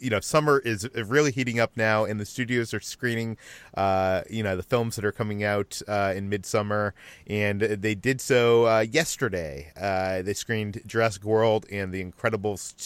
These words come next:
two. Uh, I was at both screenings in L A. Uh, Jurassic World, uh, before we go to s-, some of the, the, the early buzz, I'll, I'll give you my quick reaction, which I gave, uh, on Twitter, and it is, uh, well, first of all, let me say that I,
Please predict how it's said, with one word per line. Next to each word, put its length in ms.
two. 480
Uh, 300
I 100
was 160
at 160
both 160
screenings 500
in 100
L 260
A. 420
Uh, 480
Jurassic 420
World, 320
uh, 560
before 240
we 80
go 160
to 80
s-, 240
some 220
of 80
the, 280
the, 240
the 220
early 320
buzz, 360
I'll, 180
I'll 120
give 160
you 100
my 180
quick 320
reaction, 400
which 160
I 40
gave, 260
uh, 400
on 160
Twitter, 560
and 160
it 140
is, 360
uh, 300
well, 100
first 220
of 60
all, 80
let 100
me 80
say 220
that 300
I, 260